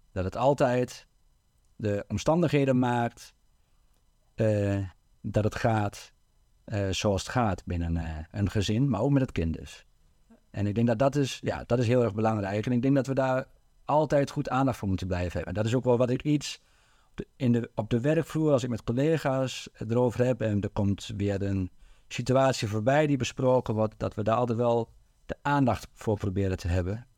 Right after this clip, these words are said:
Eh, ik zit nu ook, eh, dat had ik straks nog niet verteld, maar binnen een nieuw team, eh, in het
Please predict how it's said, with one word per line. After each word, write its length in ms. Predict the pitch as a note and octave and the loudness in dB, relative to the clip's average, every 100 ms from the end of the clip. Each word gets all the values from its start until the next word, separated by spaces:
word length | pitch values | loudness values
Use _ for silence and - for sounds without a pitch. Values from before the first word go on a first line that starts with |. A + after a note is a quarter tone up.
| _ _ _ _ _ _ | _ _ _ _ _ _
Eh, 560 | - F#2+ F#2+ F#2+ F#2+ - - _ _ _ _ _ _ - A#2 | -4 -2 0 -2 -4 -8 -14 _ _ _ _ _ _ -4 -4
ik 100 | A2+ | -2
zit 160 | B2 | 0
nu 200 | B2 A#2 | 2 4
ook, 300 | B2 B2 - - - | 4 2 -4 -10 -2
eh, 100 | A#2 A2+ A2 A2 G#2+ G#2+ | 0 2 2 2 0 -2
dat 140 | - | -2
had 100 | A2+ | -2
ik 80 | G#2+ | -2
straks 220 | - A2+ | 0 -2
nog 100 | B2 | 0
niet 120 | A#2 A2 | 0 -2
verteld, 420 | A2 A#2+ A#2 G#2 | 0 2 2 0
maar 200 | A2+ G#2+ | -2 0
binnen 280 | B2 A#2+ A#2 | 0 2 0
een 280 | A2 G2 - _ _ _ | 0 -2 -8 _ _ _
nieuw 300 | - C#3 C#3 A#2+ | 0 4 4 2
team, 460 | F#3 F#3+ G#3 G3+ - _ _ _ - | 2 4 4 2 -2 _ _ _ -6
eh, 720 | B2+ A#2+ A#2 A2+ A2+ A2 G#2 | -2 0 0 0 0 0 0
in 140 | A2+ | 0
het 120 | G#2+ | 0